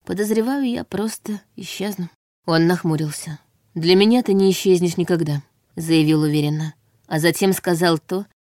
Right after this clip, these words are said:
что я уже однажды слышала у крыльца родового замка герцогов Аранских. «Мужчины из рода Вестегардов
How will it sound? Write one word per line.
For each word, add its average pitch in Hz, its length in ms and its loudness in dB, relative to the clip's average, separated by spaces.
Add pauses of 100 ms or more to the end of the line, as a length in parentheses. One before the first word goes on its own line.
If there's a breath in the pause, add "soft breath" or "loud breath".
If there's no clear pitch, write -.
что - 180 -10
я 220 220 2
уже 202 300 2
однажды 196 540 0
слышала 196 580 -4 (600 soft breath)
у 180 60 -10
крыльца 202 400 0
родового 202 500 0
замка 196 460 -2
герцогов 180 520 -2
Аранских. 170 680 -2 (340)
«Мужчины 262 520 2
из 226 120 0
рода 240 280 2
Вестегардов 226 840 -2